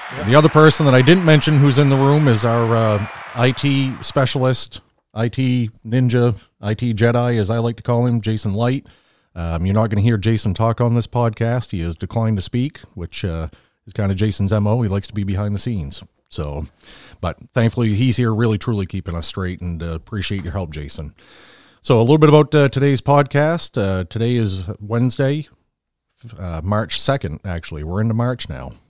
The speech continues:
Speaker 2: and, uh, which is unbelievable. The season is, uh, very quickly creeping up on us. Frankly, the season hasn't slowed down too much for that matter.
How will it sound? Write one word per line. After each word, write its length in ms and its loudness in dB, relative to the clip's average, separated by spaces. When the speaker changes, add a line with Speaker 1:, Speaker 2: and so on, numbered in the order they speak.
Speaker 2:
and, 420 -8
uh, 240 -6
which 180 -2
is 80 -6
unbelievable. 560 -4
The 80 -10
season 360 -4
is, 220 -4
uh, 180 -6
very 320 -2
quickly 400 -4
creeping 320 -4
up 160 -2
on 160 0
us. 220 -4
Frankly, 280 -4
the 120 -6
season 300 -4
hasn't 220 -4
slowed 240 -6
down 220 2
too 120 -6
much 180 -8
for 100 -10
that 160 -8
matter. 340 -8